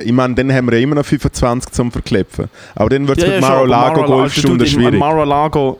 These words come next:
Speaker 2: Dude, Mar-a-Lago, du kriegst schon nicht Golfstunde auf Mar-a-Lago. Es ist Privatgrundstück, es ist ein, es ist ein Trumpsy-Haus.
Speaker 1: Nein, nein, es ist ein Club,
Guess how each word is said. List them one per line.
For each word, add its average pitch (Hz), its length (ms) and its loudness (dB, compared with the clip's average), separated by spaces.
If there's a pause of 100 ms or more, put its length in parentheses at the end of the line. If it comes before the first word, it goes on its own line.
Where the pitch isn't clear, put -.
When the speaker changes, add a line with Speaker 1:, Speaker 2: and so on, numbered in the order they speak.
Speaker 2:
Dude, 147 480 -4
Mar-a-Lago, 156 500 0
du 143 100 -4
kriegst 160 200 -4
schon 175 100 0
nicht 147 120 -2
Golfstunde 139 580 0
auf 123 100 -2
Mar-a-Lago. 131 500 0
Es 95 100 -6
ist - 120 -8
Privatgrundstück, 123 880 -2
es - 100 -6
ist - 60 -4
ein, 110 100 -2
es 110 160 -4
ist 123 120 -4
ein 113 120 -2
Trumpsy-Haus. 110 680 -2
Speaker 1:
Nein, 117 180 0
nein, 113 340 0
es 101 140 -2
ist 104 160 -2
ein 107 100 -2
Club, 107 260 0